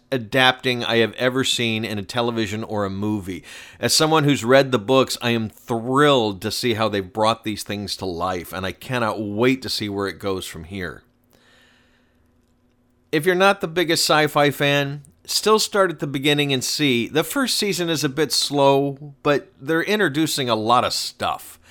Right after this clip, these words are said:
And seasons two, three, and four are much different than the first season. The, the, the first season is basically following a detective as he uncovers the conspiracy, and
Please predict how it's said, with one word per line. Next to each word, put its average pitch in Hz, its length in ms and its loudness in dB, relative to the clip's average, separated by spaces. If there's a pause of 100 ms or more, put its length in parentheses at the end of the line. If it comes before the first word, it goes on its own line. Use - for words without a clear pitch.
(520)
And 139 380 2 (460)
seasons 190 500 -2
two, 165 220 2
three, 156 240 -2
and 123 120 0
four 131 280 4
are 110 40 2
much 120 540 -2
different 107 480 0
than 95 140 -10
the 87 80 -8
first 85 380 -8
season. 90 500 -10
The, 101 180 -8
the, 135 220 -4 (320)
the 156 120 2
first 202 340 4
season 156 380 4
is 135 180 -2
basically 151 400 0
following 131 420 4
a 104 40 0
detective 107 640 -2
as 95 80 -4
he 104 80 -6
uncovers 107 540 -4
the 98 80 -10
conspiracy, 104 1000 -2
and 104 220 -4